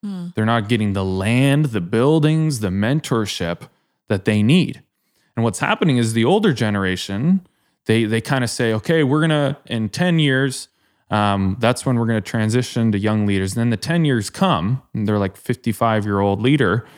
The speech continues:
Speaker 2: sixty-year-old leader, and they said ten years ago they were gonna transition. They get there and they go,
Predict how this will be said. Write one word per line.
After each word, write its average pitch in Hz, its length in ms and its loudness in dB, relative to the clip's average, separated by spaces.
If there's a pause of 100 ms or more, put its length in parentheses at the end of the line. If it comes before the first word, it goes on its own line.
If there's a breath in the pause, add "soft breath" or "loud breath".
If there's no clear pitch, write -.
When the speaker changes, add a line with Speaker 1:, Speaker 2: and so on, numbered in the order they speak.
(420 loud breath)
Speaker 2:
sixty-year-old 110 680 0
leader, 110 440 0
and 101 400 -4
they 95 80 -6
said 214 400 0
ten 160 220 0
years 160 240 2
ago 107 260 0
they 101 120 -2
were 98 60 -2
gonna 101 180 -2
transition. 98 640 -4
They 95 100 -2
get 160 320 0
there 95 200 2
and 98 140 0
they 95 80 0
go, 95 380 0